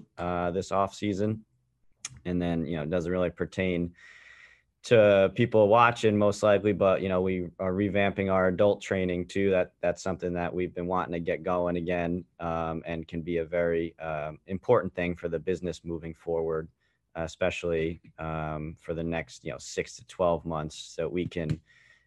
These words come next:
um, make some more changes there and then also help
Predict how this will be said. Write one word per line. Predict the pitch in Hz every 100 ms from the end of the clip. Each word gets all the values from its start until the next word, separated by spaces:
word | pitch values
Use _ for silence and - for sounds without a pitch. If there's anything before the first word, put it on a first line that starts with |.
| _ 78
um, | 78 76 76 76 -
make | 110 104
some | 98
more | 98 101
changes | - 101 95 95 92 -
there | 92 95 101 107 98
and | 90 90
then | 90 90
also | 90 95 - 90
help | 87 90 92 _